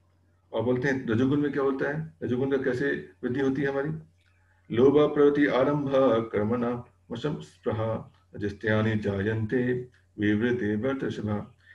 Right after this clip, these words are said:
हे भ्रांत वशुओं पर प्रमुख, जब रजोगुण में वृद्धि हो जाती है तो अत्यधिक आसक्ति, सकाम कर्म,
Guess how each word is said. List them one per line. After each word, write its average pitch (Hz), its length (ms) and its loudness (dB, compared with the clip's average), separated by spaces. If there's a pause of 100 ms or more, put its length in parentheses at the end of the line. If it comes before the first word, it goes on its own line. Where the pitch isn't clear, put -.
(140)
हे 170 100 8
भ्रांत 147 300 4
वशुओं 147 300 2
पर 139 80 -2
प्रमुख, 131 400 -2 (540)
जब 131 240 2
रजोगुण 165 340 8
में 180 100 6
वृद्धि 151 260 2
हो 123 160 4
जाती 117 220 2
है 127 340 0 (260)
तो 160 120 -2
अत्यधिक 170 560 4
आसक्ति, 127 400 -4
सकाम 127 500 -2
कर्म, 113 300 0